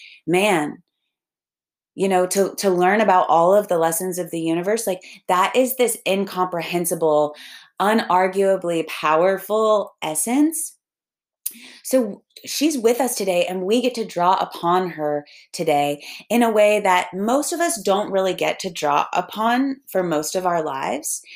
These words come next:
Um, we go in and out of the patterns of the cards day in and day out, and that's why it's really important for us to realize that we have more powerful days and less powerful days. Days where we're more likely to have wisdom just flowing through us and creative genius flowing through us like today,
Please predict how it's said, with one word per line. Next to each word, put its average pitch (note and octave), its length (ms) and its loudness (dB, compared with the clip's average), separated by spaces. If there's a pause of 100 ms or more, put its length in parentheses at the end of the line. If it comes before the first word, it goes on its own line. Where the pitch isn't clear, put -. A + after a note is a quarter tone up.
(300)
Um, E3+ 400 2 (240)
we A3+ 140 0
go A3 280 4
in G3 200 -2
and F3+ 160 -2
out F#3 340 2
of E3+ 140 -4
the D#3+ 80 -4
patterns F3+ 580 -2
of D3+ 160 -8
the - 100 -20
cards A3 540 0 (400)
day G3 320 2
in G3 180 0
and F3 140 -2
day F3 260 0
out, F3+ 260 0
and F3+ 100 -4
that's F#3+ 220 -4
why G3 140 -2
it's F#3 180 -6
really F#3 220 0
important G3+ 480 -4
for F#3 140 -4
us F3 180 0 (360)
to G#3 180 -2
realize F#3+ 460 2
that - 100 -4
we F#3 80 -8
have F3+ 160 -4
more F#3 340 2
powerful G3 460 0
days C4 340 0 (300)
and G3+ 200 -2
less E3+ 280 2
powerful D3 360 -4
days. - 280 -14 (260)
Days G#3+ 220 4
where G#3+ 180 4
we're G3 160 2
more F#3+ 260 4
likely F3 400 0
to F#3 80 -6
have F3+ 360 0
wisdom F3+ 380 0
just F#3 280 -6
flowing F3+ 480 0
through F#3 280 -4
us G3 160 0
and F#3+ 120 -6
creative F3+ 460 -4
genius F3 420 -8
flowing F3 460 -4
through F3 220 2
us G3+ 180 2
like F3 160 2
today, E3+ 480 2